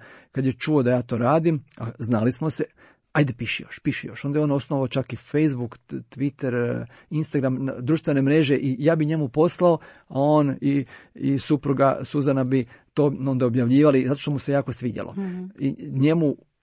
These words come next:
Speaker 1: njega sam spominjao isto, njemu sam zahvalan što sam uopće bio toliko uporan da pišem svakog dana.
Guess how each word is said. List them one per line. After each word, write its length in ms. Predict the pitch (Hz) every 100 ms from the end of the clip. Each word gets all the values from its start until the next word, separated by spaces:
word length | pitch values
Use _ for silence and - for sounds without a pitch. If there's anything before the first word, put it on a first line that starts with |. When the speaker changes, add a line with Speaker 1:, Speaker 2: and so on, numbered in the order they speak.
| _
Speaker 1:
njega 260 | - 143 135
sam 140 | -
spominjao 400 | 120 139 139 123 117
isto, 300 | 139 - 131
njemu 220 | 143 147
sam 140 | 143
zahvalan 400 | 127 143 - 147
što 160 | 123 120
sam 180 | - 135
uopće 240 | 135 139
bio 160 | 120 135
toliko 340 | 139 131 147 -
uporan 540 | 185 - 131 107 101 - _ _ _ _
da 100 | 120
pišem 380 | 113 170 135 127
svakog 340 | - 123 117
dana. 320 | 107 120 202